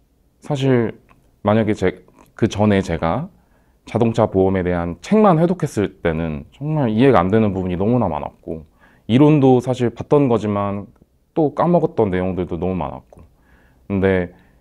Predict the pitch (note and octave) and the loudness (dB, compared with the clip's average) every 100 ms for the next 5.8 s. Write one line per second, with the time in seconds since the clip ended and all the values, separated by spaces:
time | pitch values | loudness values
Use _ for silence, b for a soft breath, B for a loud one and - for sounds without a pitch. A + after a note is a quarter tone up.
0 | b _ - G2+ G2 - G#2+ B2 A2 F#2 | b _ -4 0 0 0 2 4 4 4
1 | G#2 A#2 G2+ F2 D#2+ D#2+ D2+ D2 D#2 E2+ | 4 4 2 -2 -4 -4 -4 -6 -8 -10
2 | - _ _ _ _ - C#2+ C#2+ C2 - | -12 _ _ _ _ -12 -8 -8 -10 -14
3 | - D3 D#3 C3+ G2+ G#2+ A2+ A2 G2 F#2+ | -4 2 4 4 2 0 0 0 -2 0
4 | B2+ D3+ C#3 A2 G#2 A2+ G#2 F2+ F2 E2+ | 2 4 4 2 2 2 0 -2 -2 -4
5 | E2 F2+ D#2+ D2 D#2 C#2+ - G#3 | -6 -6 -6 -4 -8 -10 -8 -10